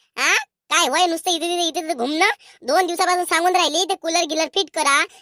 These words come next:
त्या कूलर मध्ये तन्नच गिन्नच भरा, मोटर गिटर टाका, आणि त्या कूलरला सुद्धा करा. काय होय माय, उकळल्यासारखी गरमी होते पुरी, असं वाटतं अंग भाजून राहिलं आपलं. हा? ते नाही समजत,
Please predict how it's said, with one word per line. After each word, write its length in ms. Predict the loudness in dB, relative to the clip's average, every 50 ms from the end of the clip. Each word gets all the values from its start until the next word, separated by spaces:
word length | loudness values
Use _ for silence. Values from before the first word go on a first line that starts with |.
| _ _ -10
त्या 80 | -6
कूलर 240 | -2 0 2 2 2
मध्ये 260 | 0 -2 -2 -2 0
तन्नच 180 | 2 2 0 0
गिन्नच 240 | 0 -2 -2 -2 0
भरा, 220 | 0 0 2 2
मोटर 220 | 2 2 0 0
गिटर 260 | 0 -2 -2 -2 -2 -2
टाका, 240 | -2 -2 0 0
आणि 120 | 0 0 0
त्या 80 | -2
कूलरला 320 | -4 -2 -2 0 0 -2 -4
सुद्धा 240 | -2 0 0 0 0
करा. 240 | 0 0 0 0
काय 420 | 0 -2 -8 -16 -6 -2 0 0 2
होय 140 | 2 0 0
माय, 180 | 2 2 2
उकळल्यासारखी 520 | 2 2 2 2 2 2 0 -2 -4 -6 -4
गरमी 260 | -2 -2 -2 -2 -4
होते 140 | -4 -6 -6
पुरी, 220 | -6 -4 -4 -4 -4 -2 -2
असं 160 | -2 0 0
वाटतं 160 | 0 2 2 2
अंग 180 | 0 0 0
भाजून 280 | 0 0 0 0 2 2
राहिलं 180 | 4 4 4
आपलं. 240 | 4 2 2 0 -4 -4 -4 -8 -16 -20 _ -4
हा? 160 | -2 -2 -2
ते 200 | -2 -2 0 0
नाही 120 | 0 2 2
समजत, 320 | 2 0 2 2 2 2